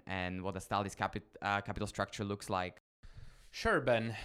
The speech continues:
Speaker 2: So talking about Astaldi at this point is a bit like talking about a black box. There is little clarity on what's going on there.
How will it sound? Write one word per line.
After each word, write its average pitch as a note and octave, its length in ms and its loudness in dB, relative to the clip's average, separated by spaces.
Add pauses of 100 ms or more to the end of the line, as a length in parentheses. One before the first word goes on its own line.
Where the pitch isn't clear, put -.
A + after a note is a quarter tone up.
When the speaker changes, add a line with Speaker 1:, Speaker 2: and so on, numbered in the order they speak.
(140)
Speaker 2:
So - 440 -4
talking A3+ 320 0
about D3+ 260 2
Astaldi C3+ 640 2
at A#2 80 -6
this B2+ 180 -4
point A#2 380 -2
is A#2 100 -8
a C3 60 -10
bit D#3+ 200 -6
like C#3 240 -2
talking B2+ 380 -8
about A2 380 -4
a G#2 240 -6
black A2+ 280 -4
box. G2+ 460 -4
There A#2+ 140 -2
is A#2+ 240 -2
little B2+ 340 -4
clarity A2 540 0
on G#2+ 140 -8
what's G#2+ 360 -8
going A2 300 -4
on G2+ 160 -8
there. G2 300 -6